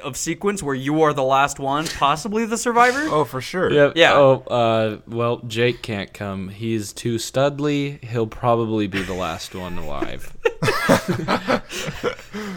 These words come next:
Speaker 2: Well, you know, if
Speaker 1: Opens,
Speaker 2: there's
Speaker 1: opens up your phone contacts, black best friend. It's like, "Ah, I'm gonna, I'm just gonna, I'm gonna let him stay, sit this one out." <laughs> 'Cause they are always the first to go.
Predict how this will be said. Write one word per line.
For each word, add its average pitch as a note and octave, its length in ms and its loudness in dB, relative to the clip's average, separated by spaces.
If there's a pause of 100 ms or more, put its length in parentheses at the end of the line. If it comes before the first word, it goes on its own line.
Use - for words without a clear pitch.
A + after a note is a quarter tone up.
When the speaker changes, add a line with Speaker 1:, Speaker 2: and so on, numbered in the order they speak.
(360)
Speaker 2:
Well, D#3 80 0
you E3+ 100 2
know, G3 180 10
if - 20 10
Speaker 1:
Opens, C#3+ 260 6
Speaker 2:
there's - 220 -4 (240)
Speaker 1:
opens F3+ 300 6
up G3 100 4
your F3 120 2
phone D#3+ 240 4
contacts, E3 400 6
black C#3+ 520 2
best C#3+ 260 0
friend. D3+ 220 2
It's D#3 100 -4
like, D3 140 -2
"Ah, D3+ 220 6
I'm C#3 80 0
gonna, C#3 140 -4
I'm D3+ 260 2
just F3 160 -4
gonna, F#3+ 420 4
I'm E3 100 2
gonna G3+ 120 2
let G3+ 120 4
him F#3+ 100 0
stay, G#3 420 2
sit G#3 180 -4
this G#3+ 120 -8
one A3+ 140 4
out." G#3+ 340 6
<laughs> D5 500 -2
'Cause - 380 0 (540)
they G3 140 2
are F#3 220 6 (220)
always F#3+ 400 10
the D#3 100 2
first C#3 300 -6
to C#3+ 80 -6
go. A2 340 -4